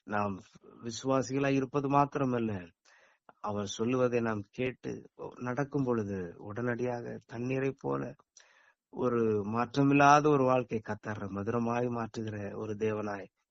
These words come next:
அவர் இன்றும் ஜீவிக்கிறார். நமக்காக யாவற்றையும் செய்கிற கர்த்தர் நமக்குள்ளே வாசம் பண்ணுகிறார்.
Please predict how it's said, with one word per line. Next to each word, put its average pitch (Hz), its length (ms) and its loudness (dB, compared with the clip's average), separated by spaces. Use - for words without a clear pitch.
அவர் 98 200 -8
இன்றும் 113 380 -2
ஜீவிக்கிறார். 110 600 -6
நமக்காக 110 560 -2
யாவற்றையும் 127 880 4
செய்கிற 123 460 -2
கர்த்தர் 113 400 -6
நமக்குள்ளே 110 480 -2
வாசம் 110 400 -2
பண்ணுகிறார். 101 400 -6